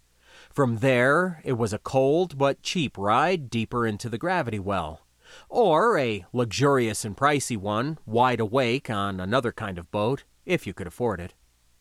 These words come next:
It was all just routine, a normal trip.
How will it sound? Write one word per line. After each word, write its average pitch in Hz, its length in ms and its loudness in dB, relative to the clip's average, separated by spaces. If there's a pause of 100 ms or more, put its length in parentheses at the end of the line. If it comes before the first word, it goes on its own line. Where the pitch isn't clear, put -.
(1160)
It 151 60 2
was 143 180 2
all 165 180 4
just 190 300 0
routine, 190 760 0 (360)
a 147 80 -2
normal 214 480 2
trip. - 500 -4